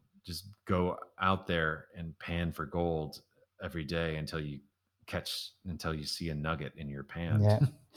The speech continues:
Speaker 1: And then, then you can use your will to polish it or to shape it. Um, but the raw material itself comes from elsewhere.
Speaker 2: Joe, how, how hard, how hard a decision was it to sing on your own record?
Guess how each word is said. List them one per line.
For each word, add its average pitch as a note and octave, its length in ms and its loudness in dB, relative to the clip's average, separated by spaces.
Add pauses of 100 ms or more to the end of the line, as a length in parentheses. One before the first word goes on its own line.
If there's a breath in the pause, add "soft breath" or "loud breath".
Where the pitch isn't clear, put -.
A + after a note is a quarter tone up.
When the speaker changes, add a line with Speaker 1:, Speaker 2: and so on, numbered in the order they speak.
(400 soft breath)
Speaker 1:
And E2+ 160 2
then, F2 380 4 (320)
then D3 320 8
you B2+ 100 8
can A#2+ 160 8
use G#2 220 8
your G2 80 4
will F#2 300 4
to - 100 -6
polish F#2+ 540 2
it D2+ 200 -2
or E2+ 140 -4
to D#2 100 -4
shape E2 380 -2
it. C2+ 160 -4 (340)
Um, D#2 520 -4 (960 loud breath)
but G2+ 120 4
the F#2 120 2
raw F#2+ 240 8
material F2+ 500 2
itself F2 500 0 (200)
comes E2+ 260 -2
from D#2 180 -6
elsewhere. C#2+ 520 -4 (680 soft breath)
Speaker 2:
Joe, B2+ 160 12
how, D3 280 12
how C#3+ 200 10
hard, D3 380 12
how C#3 180 12
hard B2+ 260 12
a A#2 60 10
decision A2+ 400 10
was G#2+ 160 12
it - 160 2
to G#2+ 280 10
sing A#2+ 340 8
on A2+ 100 10
your G#2 160 10
own G2 160 10
record? G2+ 420 6